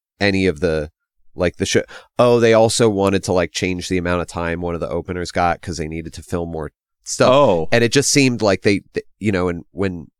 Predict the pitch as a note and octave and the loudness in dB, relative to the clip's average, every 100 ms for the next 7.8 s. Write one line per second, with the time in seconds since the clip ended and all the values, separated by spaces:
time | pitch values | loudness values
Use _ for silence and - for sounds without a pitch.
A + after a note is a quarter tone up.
0 | - G2+ F#2 G#2+ F#2+ E2 - G#2+ F#2+ F#2 | -4 -2 0 0 0 -2 -2 0 0 0
1 | F2 G2 F2 F2 F#2 F2 E2+ E2 E2 - | 2 2 2 0 0 -2 -6 -6 -6 -8
2 | - E2+ F2 C#2+ - E2+ F2 F2+ F2+ C#3 | -10 -6 -4 -4 -4 -4 -2 -2 0 2
3 | A#2 G2 F#2+ - - C2 - - - C#2 | 2 0 -4 -6 -8 -8 -12 -14 -14 -14
4 | - - G2+ F#2+ A2+ - E2 E2 D#2 E2+ | -14 -8 -6 -2 -2 -2 -8 -8 -6 -8
5 | E2 E2 C2+ - D#2 F#2 E2+ - G#3+ G2+ | -8 -8 -10 -10 -8 -2 0 2 0 0
6 | G2+ G2 F3+ - - - - - - F#2 | -4 -2 -2 -2 -6 -6 -10 -6 -6 -2
7 | C#3 D3 G2 G2+ G2+ F#2 - A#2+ | -2 -2 -4 -2 -2 -2 0 0